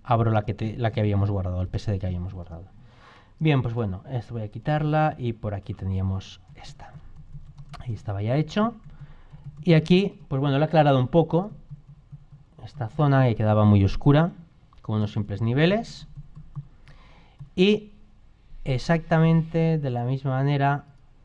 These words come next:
hemos manchado de motivo y con otra textura un poquito la camisa, la hemos ensuciado.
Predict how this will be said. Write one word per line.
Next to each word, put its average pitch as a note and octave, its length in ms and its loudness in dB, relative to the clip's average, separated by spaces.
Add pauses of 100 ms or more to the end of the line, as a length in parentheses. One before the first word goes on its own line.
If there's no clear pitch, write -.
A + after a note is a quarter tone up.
(360)
hemos C#3 280 4
manchado B2 760 4 (520)
de G#2+ 240 -2
motivo B2 680 2
y A2 60 -6
con G#2 120 -2
otra G#2+ 220 0
textura A#2 420 -2
un A2+ 120 2
poquito A2 340 -2
la G#2 100 0
camisa, A#2 600 0 (280)
la A#2+ 80 -2
hemos A#2+ 220 2
ensuciado. A#2+ 640 2